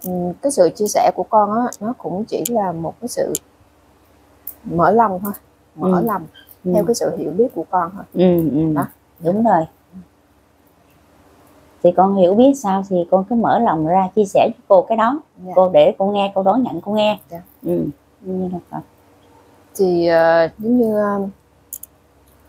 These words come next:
Speaker 1: con đường bên con đi á, thì là con, ờ, chuyên sâu về hóa giải
Speaker 2: Ừ.
Speaker 1: những gì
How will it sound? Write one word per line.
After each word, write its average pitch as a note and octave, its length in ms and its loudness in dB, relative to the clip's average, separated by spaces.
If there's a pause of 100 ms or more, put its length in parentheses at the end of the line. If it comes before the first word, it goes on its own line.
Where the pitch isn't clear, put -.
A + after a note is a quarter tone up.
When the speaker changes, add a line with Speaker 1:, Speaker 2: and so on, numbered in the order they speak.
(300)
Speaker 1:
con G#3+ 160 0
đường F#3+ 200 0
bên F#3+ 160 0
con G3+ 260 -4
đi G#3 200 0
á, A#3 120 2 (640)
thì F3+ 120 -8
là E3+ 180 -8
con, F#3+ 360 -4
ờ, F#3+ 160 0 (120)
chuyên G3 140 -2
sâu F#3+ 280 -4
về D#3 520 -2 (1400)
hóa G3+ 140 -2
giải A#3+ 440 0 (300)
Speaker 2:
Ừ. F3 80 -2
Speaker 1:
những F3+ 200 4
gì F#3+ 140 0